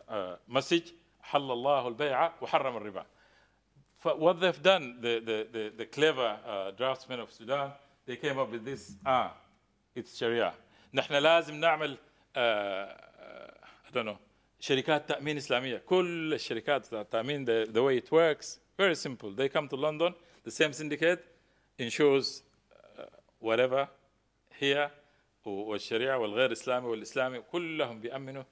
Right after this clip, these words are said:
بنفس الطريقة. And و-، وعملوا، آه، يعني، آه، قالوا: لا، نحن why can we not draft it in a, in a clever way or roundabout way، ونقول مرابحة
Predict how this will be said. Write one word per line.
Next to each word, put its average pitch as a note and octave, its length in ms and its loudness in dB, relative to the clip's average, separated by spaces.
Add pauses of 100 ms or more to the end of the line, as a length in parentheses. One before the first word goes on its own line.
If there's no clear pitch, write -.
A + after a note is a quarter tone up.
(140)
بنفس A#2+ 360 -4
الطريقة. C#3 500 0 (640)
And A#2 300 2 (200)
و-، A2+ 340 -4
وعملوا، C3+ 480 2 (160)
آه، F#2+ 720 -8 (400)
يعني، F#2+ 600 -12 (120)
آه، G#2 120 -4
قالوا: B2 280 4
لا، G#2+ 160 -2 (120)
نحن B2 360 -8 (400)
why B2+ 180 4
can C3 180 -8
we B2 80 -10
not A2 260 -8
draft A#2+ 320 2
it - 300 -12
in G#2+ 360 -6
a, G#2 160 -8
in G#2 80 -6
a G2 40 -4
clever C3 340 4
way C#3+ 240 6 (400)
or A2 240 -4
roundabout C3 520 2
way، D3+ 200 0 (320)
ونقول A#2+ 380 0
مرابحة C3+ 680 2